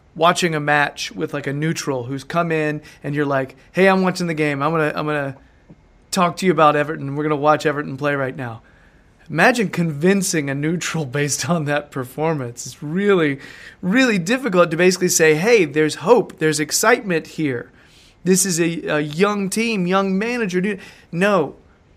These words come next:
it didn't feel like a lot of hope at that time. So I get the negativity. I do. We were talking a little bit earlier off camera about social media's effect on supporters. And I said, "What was it like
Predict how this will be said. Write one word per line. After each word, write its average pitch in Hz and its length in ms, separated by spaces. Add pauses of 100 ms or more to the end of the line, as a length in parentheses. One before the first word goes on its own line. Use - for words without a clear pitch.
(140)
it 175 120
didn't 190 220
feel 220 280
like 170 160
a 151 40
lot 147 160
of 127 100
hope 147 380 (480)
at 147 180
that 143 180
time. 143 240
So 180 160
I 180 100
get 175 500 (160)
the 160 200
negativity. 151 760
I 170 120
do. 139 420 (380)
We 208 60
were 226 60
talking 185 320
a 160 60
little 156 180
bit 147 160
earlier 147 420
off 135 200
camera 131 420
about 139 300
social 156 380
media's 139 400
effect - 560 (360)
on 143 220
supporters. - 840 (880)
And 151 200
I - 20
said, 156 240
"What 208 160
was 214 140
it 185 200
like 170 600